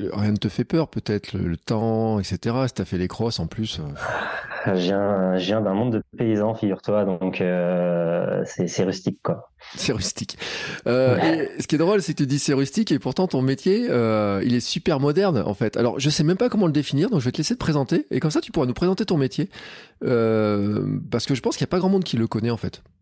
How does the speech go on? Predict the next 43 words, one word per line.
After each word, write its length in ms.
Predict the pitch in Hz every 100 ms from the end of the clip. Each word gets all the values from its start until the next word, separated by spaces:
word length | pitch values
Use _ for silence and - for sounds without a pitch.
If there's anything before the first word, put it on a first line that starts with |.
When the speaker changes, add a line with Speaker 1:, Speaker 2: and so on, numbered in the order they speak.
| _ -
Speaker 2:
Ouais, 260 | 117 139 131
complètement. 440 | 117 113 135 139
Bah, 160 | 107 107
à 100 | 113
la 240 | 107 107
rigueur, 240 | 110 127
les 60 | 120
seuls 180 | 110 117
qui 140 | 120
vont 140 | 110 104
connaître 260 | 117 123
sont 220 | - 104
peut-être, 320 | 98 110 107 104
euh, 520 | 98 95 92 92 95
allez, 160 | 98
certains 320 | 104 98 - 101
sportifs 680 | - - - - 120 117
à 60 | 107
linsep, 560 | 104 104 110 113 110 -
euh, 280 | 101 95 98
ou 120 | 101
dans 160 | 101 95
des, 260 | 95 95
des, 240 | 87 95 92
des, 220 | 92 90
des 160 | 90
clubs 340 | 90 - 117 107
de 80 | 101
sport 460 | - - 113 -
co, 360 | - 120 120 110
euh, 320 | 98 95 92 90
où, 420 | 92 90 92 -
où 60 | -
il 40 |
y 40 | 101
a 20 |
de 60 | 95
l'argent, 280 | 92 113 143
j'ai 140 | 143
envie 80 | 98
de 80 | 90
dire. 180 | 113 151
Speaker 1:
Mm. 160 | 120 113